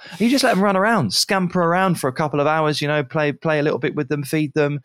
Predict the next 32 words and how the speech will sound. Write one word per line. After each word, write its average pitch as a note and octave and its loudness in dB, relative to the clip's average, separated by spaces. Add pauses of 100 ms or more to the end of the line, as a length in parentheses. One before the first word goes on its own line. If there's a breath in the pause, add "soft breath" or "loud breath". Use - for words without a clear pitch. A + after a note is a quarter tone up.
(260 loud breath)
have D3 -2
them D3 -4
run D3+ 0
around D3+ 0
the D3 0
sofas. D3 0
You D3 -2
might D3 -2
find D#3 0
one D3 -2
under D3+ -4
the D3+ -4
desk. D3 -2
"Oh, E3 -2
what's C#3+ -4
going D3+ 0
on D3 -2
there?" C#3+ 0 (260 loud breath)
I - -2
think G3+ -2
that D3+ 0
would C#3+ 0
just - -6
be E3 0
amazing. D#3+ 0
What C#3+ 0
a - -2
great E3 0
atmosphere C#3+ -2
to C3+ -4
work D3+ 0
in. - -8